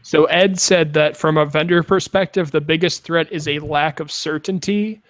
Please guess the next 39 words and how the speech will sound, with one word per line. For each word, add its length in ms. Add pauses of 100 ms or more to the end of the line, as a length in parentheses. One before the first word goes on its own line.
(340)
It 120
feels 260
like 160
the 80
last 260
two 120
years, 360
in 120
his 200
opinion, 380
has 160
been 160
nothing 320
but 240
boneheaded 640
changes 640
that 160
improve 680
or 200
attempt 400
to 140
improve 500
the 100
customer 560
experience 840
at 220
the 80
cost 340
of 100
vendors. 640 (1900)
That's 220
Ed's 280
re-, 180
that's 220
Ed's 220
response 460
to 60
that 180
question. 500